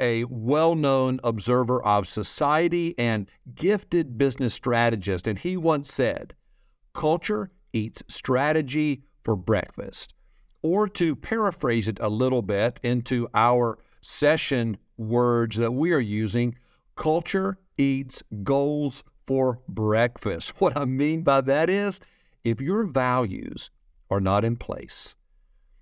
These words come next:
and if they are not being practiced, talked about,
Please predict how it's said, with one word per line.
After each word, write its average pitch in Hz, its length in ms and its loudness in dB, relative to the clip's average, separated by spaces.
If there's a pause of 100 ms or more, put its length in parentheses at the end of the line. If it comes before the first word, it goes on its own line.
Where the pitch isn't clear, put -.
(100)
and 107 100 0
if 101 140 -2
they 151 140 4
are 185 100 0
not 160 220 2
being 135 340 2 (120)
practiced, 104 720 -2 (920)
talked 147 340 -2
about, 170 540 -2